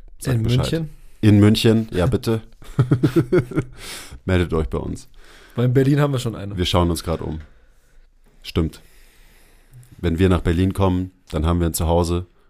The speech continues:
Speaker 1: Und wenn du mal wieder nach München kommst, du natürlich auch. Dann hoffentlich, ähm, in einem schöneren Umfeld.
Speaker 2: Ja, ich mag Rot.
Speaker 1: <laughs>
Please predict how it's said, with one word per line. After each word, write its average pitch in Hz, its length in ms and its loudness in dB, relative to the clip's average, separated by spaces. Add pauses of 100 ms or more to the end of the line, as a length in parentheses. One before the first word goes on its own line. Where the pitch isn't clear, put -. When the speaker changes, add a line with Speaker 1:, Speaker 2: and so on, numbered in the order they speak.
(120)
Speaker 1:
Und 82 120 -6
wenn 80 140 0
du 80 80 -2
mal 82 180 0
wieder 78 140 -2
nach 76 140 -4
München 85 320 -4
kommst, - 440 -4 (760)
du 82 120 -6 (120)
natürlich 80 500 -4
auch. 71 240 -10 (240)
Dann 78 160 0 (100)
hoffentlich, 80 600 -2 (580)
ähm, 73 420 -2 (460)
in 82 80 -4
einem 76 100 -2
schöneren 71 400 0
Umfeld. 71 460 -8 (640)
Speaker 2:
Ja, 135 120 -8
ich 123 100 -8
mag 147 220 -6
Rot. 110 280 -8 (680)
Speaker 1:
<laughs> 170 540 6